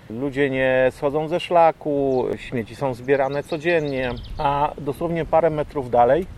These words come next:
ta sytuacja często odwraca się. I czasami jest tak, że w, w jakiejś dzielnicy, która jest blisko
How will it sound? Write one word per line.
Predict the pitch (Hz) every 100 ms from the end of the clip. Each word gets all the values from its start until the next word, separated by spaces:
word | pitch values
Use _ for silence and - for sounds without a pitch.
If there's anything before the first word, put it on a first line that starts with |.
| - - - - -
ta | 143
sytuacja | - 151 143 143 165
często | 139 127 - 131
odwraca | 110 107 - -
się. | - - - - - -
I | 135
czasami | 160 175 165
jest | 160 -
tak, | 165
że | 151
w, | 139
w | 127 123
jakiejś | 147 - 151
dzielnicy, | 113 135 139 170 -
która | 151 143 135
jest | 131 113
blisko | 113 156 - 135 123